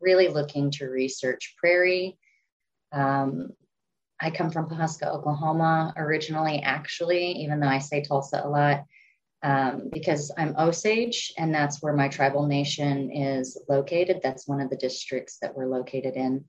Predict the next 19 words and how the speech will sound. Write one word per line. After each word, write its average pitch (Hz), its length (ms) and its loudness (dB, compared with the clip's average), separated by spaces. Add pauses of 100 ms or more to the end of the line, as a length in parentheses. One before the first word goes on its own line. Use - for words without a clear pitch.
(680)
Um, 147 540 2
<clears throat> - 40 -20
but 240 480 8
I'm 247 140 10
also 269 260 6
Cherokee, 214 560 2
Dakota, 180 640 4
Modoc, 165 580 2 (120)
uh, 147 340 2
Chicana. 170 680 0 (520)
I'm 151 500 -4
a 160 60 -6
blending 160 500 -2
of 151 100 2
a 151 60 4
lot 139 240 4
of 147 180 -2
things. 156 640 -4 (920)
Um, 139 720 -2